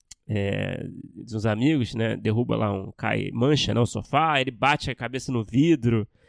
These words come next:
E aí a Lucy Liu começa a achar que ele tá velho, né? Que ele tá, tipo,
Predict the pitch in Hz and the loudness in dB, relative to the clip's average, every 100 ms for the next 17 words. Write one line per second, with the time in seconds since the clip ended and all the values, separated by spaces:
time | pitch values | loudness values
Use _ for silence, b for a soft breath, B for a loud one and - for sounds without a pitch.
0 | b b b 127 156 202 226 - 220 220 | b b b 2 2 4 2 2 2 2
1 | 214 214 214 220 214 208 208 202 180 208 | 2 2 2 0 -2 -2 -2 -2 0 2
2 | 226 156 135 139 135 135 - 143 - - | 2 2 2 0 -2 -2 0 0 0 2
3 | 165 147 123 | 4 4 2